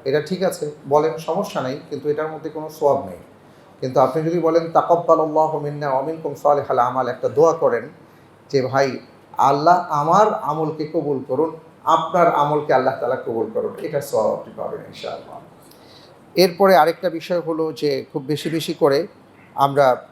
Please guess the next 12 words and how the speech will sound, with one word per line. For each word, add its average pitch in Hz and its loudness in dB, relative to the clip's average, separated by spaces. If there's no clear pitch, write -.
দান 165 4
এবং 143 -2
সাদাকা 123 -2
করব। - -6
আজকের 127 -4
দিনও 139 -4
দান 127 -2
সাদাকার 120 -4
দিন। 101 -14
হাদিসের 175 -2
মধ্যে 156 -6
এসছে, 151 -4